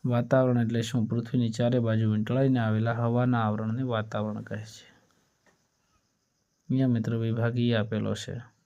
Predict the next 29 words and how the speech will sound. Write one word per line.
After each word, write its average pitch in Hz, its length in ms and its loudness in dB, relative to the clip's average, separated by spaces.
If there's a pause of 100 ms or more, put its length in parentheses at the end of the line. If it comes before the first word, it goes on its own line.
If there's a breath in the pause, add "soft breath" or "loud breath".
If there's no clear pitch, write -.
(480)
દિવસે 120 360 -2
કયા 131 260 2
વિસ્તારો 120 440 -2
ઝડપથી - 1000 -6
ગરમ 110 360 2
થાય 110 240 -2
છે? 113 140 -6
તો 120 100 -6
જમીન. 107 320 -4 (1300 soft breath)
દિવસે 131 320 2
સમુદ્ર 127 440 2
વિસ્તારો 120 440 0
પર 120 140 -4
કેવું 127 280 -2
દબાણ 113 300 0
વાય 107 220 0
છે? 113 140 -6
ભારે 117 320 -2
દબાણ. 104 340 -6 (960)
જમીન 135 280 4
વિસ્તારો 127 420 0
પર 123 160 -2
દિવસે 117 320 -2
કેવું 135 280 0
દબાણ 117 340 0
રચાય 113 340 -2
છે? 117 140 -6
હલકું 117 420 -6
દબાણ. 104 320 -4